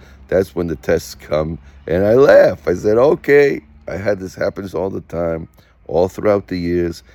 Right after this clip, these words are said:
I never try to say anything or speak of anything that I don't live myself and have sincerely seen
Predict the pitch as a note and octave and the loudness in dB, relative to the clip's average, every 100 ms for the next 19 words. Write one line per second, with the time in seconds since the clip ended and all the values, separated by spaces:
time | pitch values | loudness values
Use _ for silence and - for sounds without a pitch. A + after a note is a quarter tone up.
0 | _ - D2 E2+ F2+ - F2+ F2 E2 E2+ | _ -12 -6 -4 -4 -2 0 0 -2 -4
1 | D2 C#2 F2 - E2+ D#2+ D#2 _ _ _ | -4 -4 -8 -6 -6 -6 -10 _ _ _
2 | _ _ _ _ _ _ _ - - D2+ | _ _ _ _ _ _ _ -18 -10 -8
3 | - - A#2 B2 G2 E2 D#2+ D#2+ D#2 D2+ | -8 -6 -4 -2 -4 -4 -6 -6 -6 -4
4 | D#2+ F2 - D2+ G2 F2+ D#2+ D#2+ - A2 | -4 -6 -6 0 0 0 -2 -6 -4 0
5 | G2+ F2+ - _ _ _ - C#2 D#2 C#2 | 0 0 -4 _ _ _ -14 -6 -6 -6
6 | - _ - D2+ D2+ - A2+ A2 G2+ E2+ | -12 _ -16 -12 -12 -8 -2 -2 -2 -8
7 | - - G#2+ F#2+ E2+ | -12 -6 -2 -2 -4